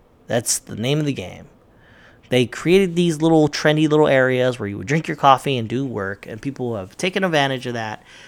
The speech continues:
and they, you know, get online and things like that. Doesn't hurt the brand. It's just a place you go.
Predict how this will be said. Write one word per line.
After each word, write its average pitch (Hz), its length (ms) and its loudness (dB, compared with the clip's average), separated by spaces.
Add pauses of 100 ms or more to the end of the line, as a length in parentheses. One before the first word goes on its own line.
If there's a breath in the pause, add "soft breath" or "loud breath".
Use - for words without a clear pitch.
(160 loud breath)
and 107 520 -12
they, 113 180 -14 (460)
you 165 120 -8
know, 110 220 -12 (140)
get 156 120 -6
online 139 540 -6
and 117 120 -14
things 131 220 -8
like 117 240 -12
that. 139 320 -4 (440 loud breath)
Doesn't 175 220 0
hurt 151 180 0
the 156 60 -12
brand. 147 540 -6
It's 160 120 -10
just 151 160 -6
a 147 40 -4
place 156 340 -2
you 143 60 -8
go. - 400 -4